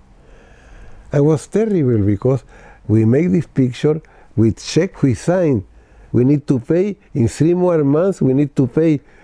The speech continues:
the money when I make the picture, who was half a million dollars,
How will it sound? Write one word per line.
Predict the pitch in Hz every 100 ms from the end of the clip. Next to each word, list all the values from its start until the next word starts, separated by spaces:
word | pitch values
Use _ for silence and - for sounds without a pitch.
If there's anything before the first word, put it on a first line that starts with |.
| -
the | - 113
money | 120 143 156 165 160 _ - - - - _ - - _ _ _
when | 120 117 110
I | 110 107
make | 110 135
the | 127
picture, | 113 113 90 - 85 71 - - - - - -
who | -
was | 135 160 156 - -
half | 175 -
a | 156
million | 151 139 127
dollars, | 101 82 78